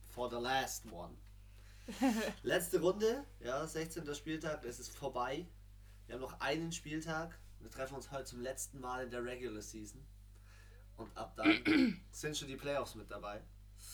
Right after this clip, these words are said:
Speaker 1: Herzlich willkommen zum Football-Füchse-Podcast. Mal wieder im Fuchsbau, kurz nach Weihnachten.
Speaker 2: Jo.
Speaker 1: Äh, Anna, wie war's bei dir an Weihnachten?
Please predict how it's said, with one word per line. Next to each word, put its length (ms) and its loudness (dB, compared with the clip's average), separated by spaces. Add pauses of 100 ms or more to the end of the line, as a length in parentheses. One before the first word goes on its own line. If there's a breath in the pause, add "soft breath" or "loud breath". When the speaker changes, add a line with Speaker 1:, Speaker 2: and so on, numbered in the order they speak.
(440 loud breath)
Speaker 1:
Herzlich 340 0
willkommen 440 -2
zum 540 -4 (760)
Football-Füchse-Podcast. 1800 -4 (260)
Mal 140 -4
wieder 200 -4
im 60 -8
Fuchsbau, 720 -2 (120)
kurz 320 -4
nach 200 -4
Weihnachten. 580 -2 (280)
Speaker 2:
Jo. 280 2 (760 loud breath)
Speaker 1:
Äh, 460 8 (760 loud breath)
Anna, 220 4
wie 100 6
war's 200 2
bei 100 2
dir 180 4
an 80 2
Weihnachten? 500 0